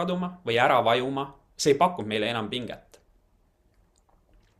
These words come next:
Ja meil on algusest peale olnud see suhe rohkem selline mentaalselt, äh, ja vaimselt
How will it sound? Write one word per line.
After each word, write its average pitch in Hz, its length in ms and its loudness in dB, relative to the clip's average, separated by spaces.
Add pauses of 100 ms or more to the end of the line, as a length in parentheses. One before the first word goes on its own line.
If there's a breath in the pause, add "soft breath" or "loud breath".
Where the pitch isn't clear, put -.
(580 loud breath)
Ja 131 160 -2
meil 175 240 2
on 135 80 2
algusest 139 480 -2
peale 151 320 2
olnud 107 320 -4
see 117 80 -6
suhe 147 320 -2
rohkem 113 480 -4
selline 107 520 -6 (2250)
mentaalselt, 120 1300 -2
äh, 101 300 -4 (420 soft breath)
ja 110 160 -2
vaimselt 110 1000 -2